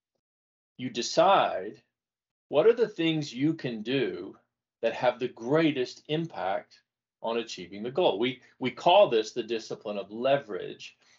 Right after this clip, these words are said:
because you're finding the few things that deliver the biggest result. Now, now here again, anybody driving your car or eating a sandwich,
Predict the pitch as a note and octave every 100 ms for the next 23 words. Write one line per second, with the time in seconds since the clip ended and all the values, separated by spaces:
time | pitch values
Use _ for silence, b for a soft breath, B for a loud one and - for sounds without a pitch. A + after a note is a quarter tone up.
0 | b - A2+ C3+ A#2 B2 A#2 C#3 C3 B2+
1 | A#2+ A2 G#2+ - D#3+ G3+ G#3 B2+ A2 G#2+
2 | A2+ B2 - _ _ _ - G#2 A#2+ A2+
3 | G#2+ G#2+ A2 F#2+ F2+ F2 - A#2 F#3+ -
4 | - _ _ _ _ _ _ _ _ _
5 | _ A#2 A#2 - A#2 A#2 D#3+ E3 B2 A#2+
6 | C3 D#3 D3 C3 C3 D3 D3+ D3 C#3 B2
7 | B2 G#2 C3+ C#3 - A#2+ A#2 A#2 G#2+ -